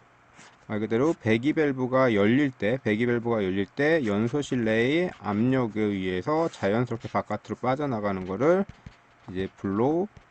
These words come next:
다운이라고 하고요. 그 다음에 블로 백 같은 경우는 흡기 쪽으로,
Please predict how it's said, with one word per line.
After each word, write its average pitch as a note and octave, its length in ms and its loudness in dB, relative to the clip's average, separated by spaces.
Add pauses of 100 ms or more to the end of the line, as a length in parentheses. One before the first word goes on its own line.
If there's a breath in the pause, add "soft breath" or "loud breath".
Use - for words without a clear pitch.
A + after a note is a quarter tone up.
(340)
다운이라고 G2 1040 -2
하고요. A2 500 -2 (340 loud breath)
그 A2+ 60 -6
다음에 G#2+ 200 2
블로 C#3+ 320 2
백 F3 260 2
같은 F#3 320 0
경우는 D#3 500 2
흡기 - 380 -4
쪽으로, A2 420 0